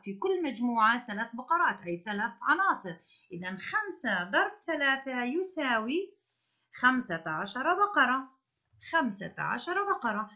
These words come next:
طيب، لو أردنا أن نوجد الجمع المتكرر لهذه المسألة، نكتب العن-، العنصر اللي هو ثلاثة، بدنا نجمعه كم مرة؟ رح نجمعه خمس مرات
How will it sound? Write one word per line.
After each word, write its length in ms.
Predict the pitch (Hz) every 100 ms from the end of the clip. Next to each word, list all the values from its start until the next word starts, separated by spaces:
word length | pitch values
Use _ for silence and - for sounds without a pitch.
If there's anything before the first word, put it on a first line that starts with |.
| _ _ -
طيب، 220 | 160 165
لو 340 | 160 156 160 _
أردنا 400 | 196 254 294 302
أن 140 | 269 262
نوجد 380 | 277 214 202 -
الجمع 520 | 185 170 165 330 392 370
المتكرر 720 | 311 285 277 269 269 233 247
لهذه 600 | 233 240 269 285 269 240
المسألة، 600 | 214 208 208 185 196 226
نكتب 600 | 247 202 - - 220 359 - _ _ _ _ _ _ _
العن-، 680 | 185 165 202 220 202 196 202
العنصر 600 | 190 180 330 320 247 226
اللي 160 | 214
هو 160 | 226 196
ثلاثة، 720 | 190 190 190 190 190 220 285
بدنا 360 | 311 202 185 180
نجمعه 520 | 247 254 226 208 220
كم 200 | 359 370
مرة؟ 460 | 359 294 254 262 269
رح 160 | 208 -
نجمعه 400 | 190 185 185 175
خمس 520 | 180 - 381 370 -
مرات 520 | 262 240 233 233 320